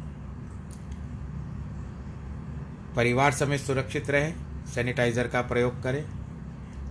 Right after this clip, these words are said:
और मैं तो आपसे यही कहूँगा कि कुछ पार्टियाँ वार्टियाँ हो तो उन सब का ना जाएं वहाँ पर तो अच्छा होगा। आपने भी सुना होगा कि आज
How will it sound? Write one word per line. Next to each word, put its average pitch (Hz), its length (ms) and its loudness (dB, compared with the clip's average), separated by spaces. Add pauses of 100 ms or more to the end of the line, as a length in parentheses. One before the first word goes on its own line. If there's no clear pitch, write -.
(160)
और 120 300 6
मैं 123 300 4
तो 131 80 4
आपसे 120 300 4
यही 120 200 6
कहूँगा 117 360 4
कि 113 140 -2
कुछ 110 180 0
पार्टियाँ 117 480 4
वार्टियाँ 113 400 4
हो 113 60 2
तो 117 140 0
उन 110 200 2
सब 113 180 -2
का 107 360 0 (1160)
ना 120 260 8
जाएं 127 300 8
वहाँ 120 220 4
पर 123 200 2
तो 120 140 -2
अच्छा 110 320 0
होगा। 117 280 4
आपने 113 320 2
भी 117 120 0
सुना 127 260 2
होगा 120 300 4
कि 113 220 0
आज 110 400 4